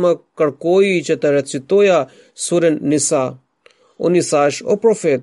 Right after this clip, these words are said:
si mund t'i recitoj diçka nga Kurani kur ajo ju është shpallur juve?" I dërguari i Allahut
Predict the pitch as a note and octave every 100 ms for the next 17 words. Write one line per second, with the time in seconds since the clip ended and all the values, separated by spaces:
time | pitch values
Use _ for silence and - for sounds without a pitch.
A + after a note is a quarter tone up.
0 | - - D#4+ D#4+ D4 C4 G3 E3+ F3 -
1 | E3+ D#3 C#3 C3+ - D3+ D3 C#3+ C#3 D#3
2 | C#3+ D3+ G3+ G3 E3 D3+ F3+ F#3 E3 E3+
3 | D#3+ - - - D3+ F3+ G#3 B3 B3 D3+
4 | B2 _ _ _ _ _ _ - C#3 D3+
5 | D3 D#3 D3+ C#3+ C#3+ C#3+